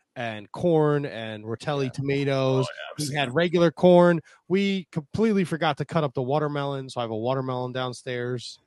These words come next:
Speaker 2: Kevin, when I tell you that they had the best Pepsi, Frito Pepsi smorgasbord of potato chip bags,
Speaker 3: Okay.
Speaker 2: Mamma Mia,
Speaker 3: <laughs> Okay.
Speaker 2: Pringles,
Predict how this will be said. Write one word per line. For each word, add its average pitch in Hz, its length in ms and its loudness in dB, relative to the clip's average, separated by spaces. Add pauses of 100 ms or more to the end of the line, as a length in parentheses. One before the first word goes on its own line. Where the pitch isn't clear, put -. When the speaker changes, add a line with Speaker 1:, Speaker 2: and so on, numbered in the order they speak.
(140)
Speaker 2:
Kevin, 135 300 -2
when 127 80 -4
I 165 80 0
tell 180 280 0
you 120 180 -6
that 113 200 -10
they 156 140 -4
had 120 480 -2 (180)
the 120 160 -12
best 139 480 -4 (1300)
Pepsi, 170 640 -8
Frito 180 420 -6
Pepsi 151 680 -6 (1800)
smorgasbord 143 840 -2
of 123 140 -6
potato 151 360 -4
chip 113 240 -8
bags, 104 520 -6 (640)
Speaker 3:
Okay. - 60 -6
Speaker 2:
Mamma 165 320 2
Mia, 123 500 -6 (100)
Speaker 3:
<laughs> - 160 -4
Okay. - 40 4
Speaker 2:
Pringles, 196 680 2